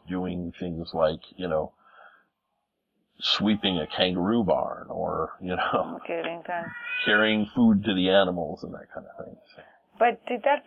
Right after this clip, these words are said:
Speaker 2: frustrate you because you have so much knowledge of music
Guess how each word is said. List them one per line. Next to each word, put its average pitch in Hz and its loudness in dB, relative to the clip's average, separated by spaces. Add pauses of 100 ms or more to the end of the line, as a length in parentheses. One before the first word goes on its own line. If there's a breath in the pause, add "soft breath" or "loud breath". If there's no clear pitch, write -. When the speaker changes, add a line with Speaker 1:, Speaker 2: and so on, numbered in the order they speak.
Speaker 2:
frustrate 208 -2
you 214 -4
because 196 -2
you 202 -2
have 202 2
so 208 -4
much 196 -2
knowledge 180 -2
of 165 -8 (100)
music 165 -6